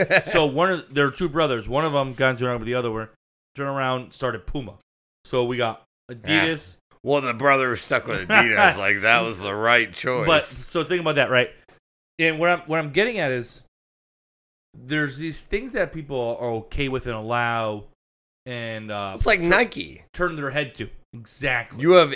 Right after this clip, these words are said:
Speaker 1: Asian children in sweat factories, but Nike's like,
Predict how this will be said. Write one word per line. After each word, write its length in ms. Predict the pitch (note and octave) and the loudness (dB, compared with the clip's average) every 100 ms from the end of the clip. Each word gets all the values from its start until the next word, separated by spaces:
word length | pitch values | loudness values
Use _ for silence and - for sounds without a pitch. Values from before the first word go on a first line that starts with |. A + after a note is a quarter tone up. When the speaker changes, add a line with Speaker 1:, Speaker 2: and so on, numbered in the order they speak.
| - | -4
Speaker 1:
Asian 600 | D3+ E3 E3+ D3 F3+ F3 | 0 2 2 -2 -4 -6
children 600 | - - D#3+ D3 A2 G2 F#2 | -6 -4 -4 -2 -4 -8 -8
in 60 | |
sweat 440 | F2 - A#2+ C#3+ - | -10 -8 -4 -4 -6
factories, 880 | - F#2 - G2 F2 C#2+ C2+ - - | -8 -8 -10 -14 -12 -14 -16 -18 -12
but 100 | G2+ | -10
Nike's 540 | A2 A#2 A2 G2+ G2 F#2+ | -4 -2 -4 -6 -8 -6
like, 220 | F#2 | -6